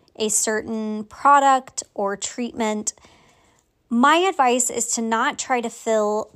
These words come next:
what's trendy. I would try to fill what's missing, the void of what you're not offering people. Because if you have too much, it's gonna be overwhelming for people.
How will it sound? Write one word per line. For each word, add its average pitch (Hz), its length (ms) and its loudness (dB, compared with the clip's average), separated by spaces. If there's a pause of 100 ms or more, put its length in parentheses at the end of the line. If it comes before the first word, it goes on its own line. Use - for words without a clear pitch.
(120)
what's 214 400 -2
trendy. 254 640 -4 (100)
I 220 100 2
would 226 140 2
try 247 160 0
to 240 80 0
fill 233 260 0
what's - 460 -4
missing, 214 880 -6 (340)
the 214 120 -2
void 208 580 2 (640)
of 220 140 2
what - 180 0
you're 214 120 -2
not 208 240 0
offering 196 520 0
people. - 560 -10
Because 240 300 -4
if 262 160 -4
you 277 120 -2
have 285 420 2
too 277 240 -4
much, 214 580 -4 (320)
it's - 140 -10
gonna 226 160 -4
be 214 160 -4
overwhelming 190 680 -2
for 185 160 -12
people. - 560 -8